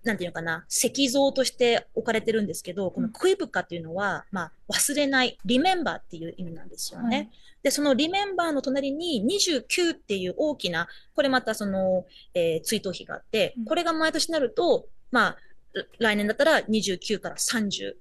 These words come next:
Speaker 1: で、こう、毎年その数字が
Speaker 2: あー。
Speaker 1: 新しく作り変われて、ドーンと、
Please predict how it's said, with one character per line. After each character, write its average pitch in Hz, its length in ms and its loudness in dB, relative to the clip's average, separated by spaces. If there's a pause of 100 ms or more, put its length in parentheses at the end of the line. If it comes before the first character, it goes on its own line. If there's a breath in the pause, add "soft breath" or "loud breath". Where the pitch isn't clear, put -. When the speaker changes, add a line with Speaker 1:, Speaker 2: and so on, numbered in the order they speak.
Speaker 1:
で、 185 80 -8
こ 180 100 -4
う、 175 40 -4
毎 254 240 4
年 254 180 -2
そ 240 100 -2
の 226 80 0
数 220 280 -2
字 220 140 -4
が 269 240 2
Speaker 2:
あ 226 40 -2
ー。 214 120 -10
Speaker 1:
新 214 180 -2
し - 100 -4
く - 120 -12
作 - 200 -6
り 180 160 -10
変 190 100 -10
わ 185 100 -8
れ 190 100 -10
て、 359 260 0 (400 loud breath)
ド 208 200 2
ー 196 140 2
ン 175 60 -4
と、 - 260 -4